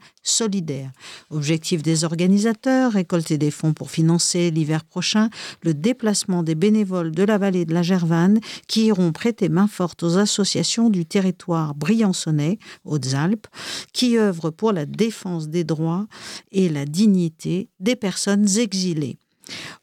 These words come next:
Au départ, la kermesse était un projet de copains. Elle est devenue un projet villageois qui a pu voir le jour grâce à l'implication d'une vingtaine de bénévoles, précise Ludovic.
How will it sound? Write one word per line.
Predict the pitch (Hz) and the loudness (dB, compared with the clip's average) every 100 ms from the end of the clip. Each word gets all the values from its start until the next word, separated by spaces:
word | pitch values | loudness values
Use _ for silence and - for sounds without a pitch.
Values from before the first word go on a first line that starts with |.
| _ _ - | _ _ -4
Au | 269 | 0
départ, | 220 214 156 135 151 | 2 0 -4 -6 -4
la | 147 | -4
kermesse | 160 190 185 208 226 170 | -2 0 2 2 2 -2
était | - 160 151 | -4 -2 -2
un | |
projet | 156 - 208 190 226 | -2 0 0 2 2
de | 202 165 | 0 -2
copains. | - 214 - 190 180 165 - | 0 -2 -2 -2 -2 -4 -4
Elle | 151 | -2
est | 143 | 0
devenue | 156 143 147 151 180 170 | 0 0 2 4 4 4
un | 143 135 | 0 -4
projet | - 160 151 143 | -2 0 2 2
villageois | 170 180 165 151 160 175 220 | 2 2 0 -2 0 2 0
qui | 214 220 | 0 0
a | 208 | 0
pu | 196 202 | 0 -4
voir | 175 170 160 | -2 -2 -2
le | 160 | -2
jour | 147 214 247 202 | 0 2 0 0
grâce | 220 240 - | 0 0 0
à | 170 | 0
l'implication | 170 170 165 156 - 226 233 233 | -2 -2 -2 -2 0 2 4 4
d'une | 180 196 190 170 | 2 4 4 4
vingtaine | 208 240 - 240 214 | 2 0 0 2 2
de | 190 | 2
bénévoles, | 196 190 190 208 190 175 | 2 2 2 2 0 -2
précise | - 160 - 156 143 | -4 -4 -2 -2 -2
Ludovic. | 143 147 143 127 - - | -2 0 0 -2 -8 -18